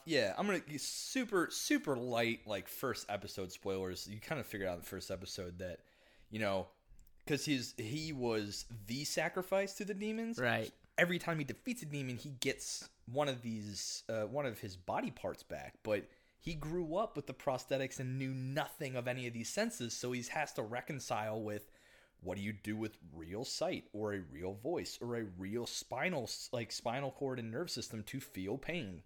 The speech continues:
Speaker 1: Like,
Speaker 2: Right.
Speaker 1: that's an, that to me, that's a concept that I feel was in, 'cause it was envisioned nearly sixty years ago, just not really been done since, and it was super cool to see, see something novel.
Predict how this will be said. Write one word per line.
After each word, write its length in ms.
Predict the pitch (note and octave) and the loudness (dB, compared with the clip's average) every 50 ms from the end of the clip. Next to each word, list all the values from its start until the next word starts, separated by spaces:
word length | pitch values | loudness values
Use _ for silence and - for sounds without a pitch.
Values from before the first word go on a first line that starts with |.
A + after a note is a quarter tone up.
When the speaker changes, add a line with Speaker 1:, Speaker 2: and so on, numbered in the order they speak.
| _ | _
Speaker 1:
Like, 160 | - A2 A2+ | 2 4 4
Speaker 2:
Right. 320 | A#2+ B2 A#2+ A#2+ A#2+ A#2+ - - | 6 4 4 4 2 2 0 2
Speaker 1:
that's 180 | - A#2+ B2+ - | 2 2 4 4
an, 180 | F#3 E3 C#3+ A#2 - | 4 2 2 0 4
that 220 | C3+ C#3+ E3 E3+ | 4 6 6 4
to 80 | - E3+ | 2 -2
me, 500 | D#3 C#3+ D3+ E3 E3 D3+ C#3+ C3 A#2+ - - _ _ _ _ _ | 0 0 2 2 2 2 0 0 -2 -6 -14 _ _ _ _ _
that's 180 | - C#3+ - | -2 0 0
a 40 | E3+ | -2
concept 400 | - - - D3+ D#3 D#3+ - D3+ | -4 0 2 2 2 2 0 2
that 100 | C#3+ C3 | 4 4
I 60 | A#2 | 4
feel 320 | A2+ - - C#3+ C#3+ C#3+ C3+ | 4 2 -4 0 2 2 4
was 340 | A#2+ A#2+ A#2 A2 G#2 G2 G#2+ | 4 4 4 2 2 0 -4
in, 100 | G#2 G2+ | -6 -6
'cause 420 | - - - - - - C#3+ C#3 | -6 -6 -4 0 2 2 2 2
it 20 | C#3+ | 0
was 100 | B2+ A#2 | -2 -4
envisioned 540 | A2 F#2+ F2 F2 G2 A2+ B2+ D3 E3+ D#3+ C3+ | -4 -6 -6 -2 -2 0 0 0 -2 -2 0
nearly 220 | A#2 A#2 A2+ G#2 | 0 0 0 0
sixty 560 | F#2 - - - - - G#3 - - - - F#2+ | -2 -4 -6 -6 -4 -4 -4 -4 -6 -6 -4 -4
years 380 | E2+ F2+ G2+ A#2+ D3+ E3 - G3 | -4 -4 -2 -2 -2 0 0 -2
ago, 380 | F#3 G3+ G#3 G#3+ G#3+ G#3+ G#3+ - - _ _ _ _ _ _ _ _ _ | -2 0 2 2 2 2 0 -2 -12 _ _ _ _ _ _ _ _ _
just 200 | - F#3 - - | -6 -4 -2 0
not 320 | F3+ F3 F#3 F#3 F#3 - - | 0 2 2 2 2 0 0
really 220 | E3 E3 D#3+ D#3+ D3+ | 0 0 0 0 0
been 240 | C#3 C#3+ C#3 B2+ A2 | 0 -2 -2 -2 -2
done 240 | - B2+ C3+ C#3 C3 | -2 -2 0 -2 -2
since, 520 | A#2 - - A#2 A#2 B2+ A2+ G#2 - - | -2 -2 0 0 0 0 -2 -4 -6 -6
and 100 | - A2 | -4 -4
it 40 | A2+ | -2
was 180 | A2+ A2 G#2+ G#2+ | -2 -2 -4 -4
super 340 | - - - E3+ D#3 - B2+ | -4 -2 -2 -4 -2 -4 -4
cool 220 | - - C#3+ B2 | -2 0 0 0
to 60 | A#2+ A#2 | 0 -2
see, 220 | - - - C3 | -2 -2 -2 -2
see 360 | B2 - - - - - C#3 C3+ | -4 -4 -6 -6 -4 -2 -2 0
something 360 | - - C3 A#2 - F#2+ F#2+ | -2 -2 -4 -4 -6 -4 -4
novel. 460 | F#2+ G2 G2+ A2 A2 G2 F#2 F2 F2 | -2 0 0 0 0 0 -2 -4 -4